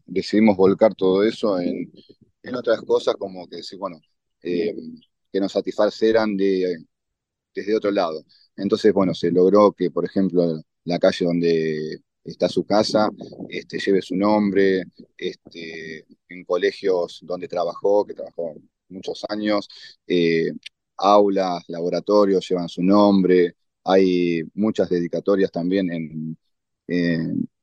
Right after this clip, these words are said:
en varios lados, ¿no? Una, por ejemplo, en una plaza, eh, de la localidad de Ranelagh, que también lleva un recordatorio. Entonces, mm, preferimos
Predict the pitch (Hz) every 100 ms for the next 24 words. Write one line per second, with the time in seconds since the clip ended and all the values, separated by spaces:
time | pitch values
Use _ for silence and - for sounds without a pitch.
0 | _ _ - 131 151 123 120 113 92 85
1 | 104 135 - 104 92 90 90 95 87 92
2 | 85 73 98 95 - 82 78 - _ _
3 | _ 85 82 80 78 78 - - - 85
4 | 87 85 90 95 92 95 107 104 98 98
5 | - _ _ _ 87 87 95 95 - 92
6 | 87 90 - 87 87 85 110 107 98 95
7 | - - - - 104 131 123 117 107 101
8 | - - _ _ _ _ _ 95 92 90
9 | - - - _ _ - 101 113 120 120
10 | 110